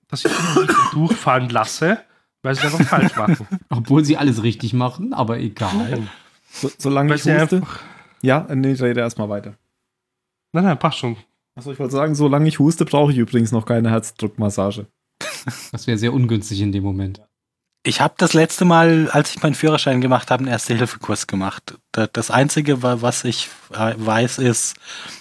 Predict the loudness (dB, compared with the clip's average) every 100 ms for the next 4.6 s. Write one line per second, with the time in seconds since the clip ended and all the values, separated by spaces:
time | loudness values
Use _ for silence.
0 | -20 -2 0 2 2 2 2 4 2 2
1 | 0 0 0 2 0 2 0 0 -4 -2
2 | 0 -2 -2 -6 -6 -8 -4 0 0 2
3 | 0 0 -6 -8 -8 -8 -2 0 0 2
4 | 4 4 4 2 -2 -4